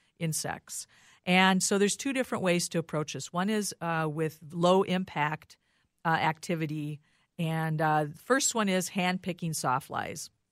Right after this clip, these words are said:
That's one of the things. Uh, and then, so if you can't do that,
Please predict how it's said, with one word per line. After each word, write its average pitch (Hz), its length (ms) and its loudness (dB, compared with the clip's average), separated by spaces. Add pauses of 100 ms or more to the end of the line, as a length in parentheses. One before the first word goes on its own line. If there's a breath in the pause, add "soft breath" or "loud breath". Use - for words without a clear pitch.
(140)
That's 156 220 -8
one 160 120 -6
of 147 100 -8
the 151 80 -16
things. 127 420 -12 (400 soft breath)
Uh, 160 300 4 (100)
and 165 220 -2
then, 170 220 0
so 165 300 -2
if 156 120 -4
you - 40 -20
can't 254 300 -4
do 214 160 0
that, 147 400 2